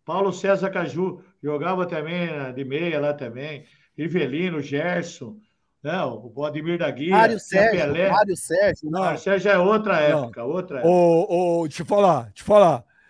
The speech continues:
Speaker 3: Aí é sacanagem, Clebão. Eu vi o Mário Sérgio.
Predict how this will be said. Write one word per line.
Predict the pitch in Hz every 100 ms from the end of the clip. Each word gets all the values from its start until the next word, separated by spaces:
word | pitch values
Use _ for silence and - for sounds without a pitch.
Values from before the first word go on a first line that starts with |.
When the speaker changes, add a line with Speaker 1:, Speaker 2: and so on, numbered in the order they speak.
| _ -
Speaker 3:
Aí | 180 220
é | 233
sacanagem, | - 226 220 202 190 165 127
Clebão. | 165 156 151 117 95 _ _ _ _ _ _ _ _ _ _ _
Eu | 151 233 294
vi | 247 226
o |
Mário | 180 165
Sérgio. | 143 143 117